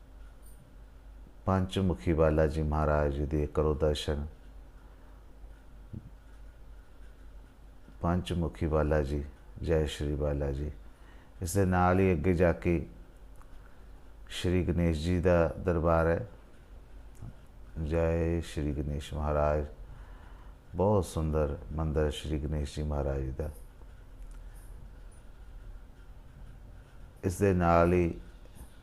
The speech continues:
ਲਕਸ਼ਮੀ ਨਾਰਾਇਣ ਜੀ ਦਾ ਮੰਦਿਰ ਸੁਸ਼ੋਭਿਤ ਹੈ।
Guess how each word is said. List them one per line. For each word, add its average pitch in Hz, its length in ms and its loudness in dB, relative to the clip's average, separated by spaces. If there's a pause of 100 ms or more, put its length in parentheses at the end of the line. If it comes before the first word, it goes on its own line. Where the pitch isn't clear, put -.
(840)
ਲਕਸ਼ਮੀ 90 440 0
ਨਾਰਾਇਣ 85 380 4
ਜੀ 82 240 2
ਦਾ 78 200 4
ਮੰਦਿਰ 80 480 0 (220)
ਸੁਸ਼ੋਭਿਤ 82 580 0
ਹੈ। 90 160 0